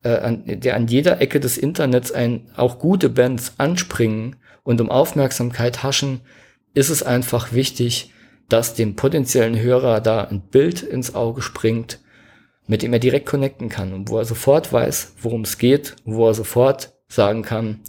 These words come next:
ich klick da jetzt drauf. Und wenn dir das mit deinem Image gelingt, dann ist das schon ganz schön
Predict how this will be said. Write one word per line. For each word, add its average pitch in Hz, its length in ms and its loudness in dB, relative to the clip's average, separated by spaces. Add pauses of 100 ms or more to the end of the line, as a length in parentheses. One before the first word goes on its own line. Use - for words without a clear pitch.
(240)
ich - 180 -4
klick - 240 -4
da 120 120 0
jetzt 113 220 -6
drauf. - 380 -8 (920)
Und 123 100 4
wenn 131 100 6
dir 127 100 4
das - 280 2
mit 139 160 2
deinem 127 220 2
Image 123 280 -4
gelingt, 123 420 -2 (580)
dann 131 160 4
ist 175 140 -2
das 135 120 4
schon 123 160 0
ganz 113 180 2
schön 110 220 -2